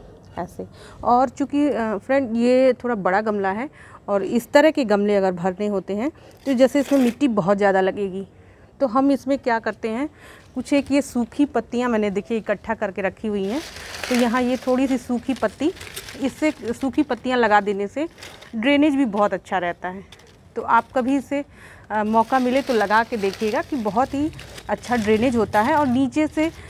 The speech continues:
अ, ये जब decompose होता रहता है, तो इसको खाद भी मिलती रहती है। इसके कई benefit हैं, आपकी मिट्टी भी कम लगती है,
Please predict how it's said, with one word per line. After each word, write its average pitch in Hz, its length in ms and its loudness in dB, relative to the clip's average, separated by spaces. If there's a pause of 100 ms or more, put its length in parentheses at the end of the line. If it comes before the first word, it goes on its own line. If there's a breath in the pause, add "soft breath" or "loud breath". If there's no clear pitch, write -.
(140 loud breath)
अ, 214 220 -6
ये 220 200 0
जब 220 220 0
decompose 247 560 -2
होता 202 240 0
रहता 185 300 0
है, 262 180 0
तो 285 120 -2
इसको 277 200 -2
खाद 202 340 4
भी 220 160 -2
मिलती 254 320 -2
रहती 254 240 0
है। 330 40 0
इसके 320 180 -6
कई 285 260 0
benefit 202 440 -2
हैं, 185 200 -10 (580 loud breath)
आपकी 262 240 0
मिट्टी 262 340 0
भी 262 100 2
कम 269 220 0
लगती 269 280 -2
है, 277 220 -2